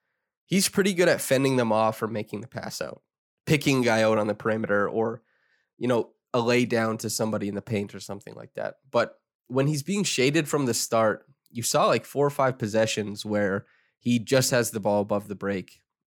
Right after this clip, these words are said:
and it sits in his hands without any motion for five seconds, four or five seconds. And that is just a complete waste of what, you know, your time on the clock to create offense. And in this game, he didn't create very much.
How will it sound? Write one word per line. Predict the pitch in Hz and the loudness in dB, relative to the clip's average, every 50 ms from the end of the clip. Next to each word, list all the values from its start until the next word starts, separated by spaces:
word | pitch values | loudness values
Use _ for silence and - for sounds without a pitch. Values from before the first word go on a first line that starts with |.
| _ _ | _ _
and | 120 110 107 | -2 0 0
it | 95 - | 0 0
sits | - - 147 135 - | 0 0 0 -2 0
in | 95 120 120 | -2 0 0
his | 117 110 - | 0 -2 0
hands | - 104 104 101 101 101 110 - - - _ _ _ _ _ | 0 0 0 0 -2 -4 -6 -10 -14 -18 _ _ _ _ _
without | - 98 - 110 107 110 | -10 -4 0 0 2 4
any | 117 131 151 156 | 4 4 4 4
motion | 143 127 120 117 113 - 117 107 107 110 - _ _ _ _ _ _ _ _ _ | 2 2 2 0 0 -2 -4 -6 -6 -8 -12 _ _ _ _ _ _ _ _ _
for | - 107 | -10 -10
five | 95 - - 117 107 107 104 - | -10 -4 -2 2 2 2 2 0
seconds, | - - - 85 - - - - - - - _ | -2 -4 -4 -6 -6 -10 -16 -16 -16 -18 -18 _
four | - - 135 131 | -8 -2 -2 0
or | 120 | 0
five | - - 98 90 - | 0 -2 -2 -4 -4
seconds. | - - 78 - - - - - - - _ _ - | -6 -8 -8 -10 -12 -18 -20 -20 -20 -20 _ _ -2
And | 113 110 107 104 | 0 0 0 2
that | 107 110 127 131 123 | 2 2 2 2 0
is | 113 113 | -2 -4
just | - 107 107 101 - - - - _ _ _ _ _ _ _ _ _ - | -4 -6 -6 -6 -6 -8 -14 -16 _ _ _ _ _ _ _ _ _ -6
a | 117 | -6
complete | - - 113 101 - 165 185 - 104 | -4 -4 -8 -2 0 0 0 0 0
waste | 117 113 113 110 107 - - - - | 2 2 2 2 2 0 -6 -4 -4
of | 107 104 107 | -4 -4 -4
what, | 104 98 104 107 101 - - - _ _ _ _ _ _ _ _ _ _ _ _ _ _ | -2 0 0 0 0 -2 -8 -20 _ _ _ _ _ _ _ _ _ _ _ _ _ _
you | - 110 104 | -4 0 2
know, | 104 104 - - | 2 0 0 -4
your | - - - - - 120 117 | -12 -14 -14 -8 -4 -2 -2
time | 110 - 127 127 139 151 | 0 2 2 2 4 2
on | 165 156 | 2 0
the | 147 143 | -2 -2
clock | - 151 165 185 151 - - | 0 0 2 2 0 -2 -6
to | - 120 | -14 -16
create | - - 110 110 117 113 | -8 -2 0 2 2 2
offense. | 120 135 147 - - 95 95 - - | 2 -2 -2 -4 -6 -8 -8 -6 -4
And | 101 104 101 - _ _ _ _ _ _ _ _ | -4 -4 -4 -8 _ _ _ _ _ _ _ _
in | - 69 - - 123 139 | -12 -10 -2 0 2 4
this | 170 165 135 - | 4 4 2 2
game, | - 120 110 107 107 101 | 2 2 2 4 2 0
he | 104 113 | 0 -2
didn't | 120 127 113 - | -2 -2 -4 -4
create | - 113 110 107 98 - 104 | 0 0 2 2 0 -2 -2
very | 110 101 104 104 98 | 0 0 2 0 0
much. | 98 98 113 - - - - - - | 0 -2 -2 -2 -2 -6 -12 -12 -16